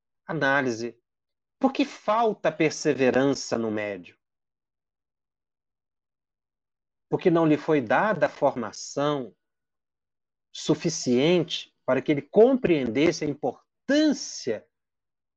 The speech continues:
da mediunidade na sua existência? É preciso refletir.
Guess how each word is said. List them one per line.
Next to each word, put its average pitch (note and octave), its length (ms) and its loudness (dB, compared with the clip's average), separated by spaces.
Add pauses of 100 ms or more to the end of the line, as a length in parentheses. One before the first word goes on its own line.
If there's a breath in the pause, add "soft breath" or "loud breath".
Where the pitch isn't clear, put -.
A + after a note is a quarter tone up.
(280)
da B2+ 160 4
mediunidade A#2+ 680 2
na A2 120 -2
sua A2 220 -4
existência? B2 800 -8 (920)
É - 40 -20
preciso G#3+ 480 -2
refletir. - 640 -12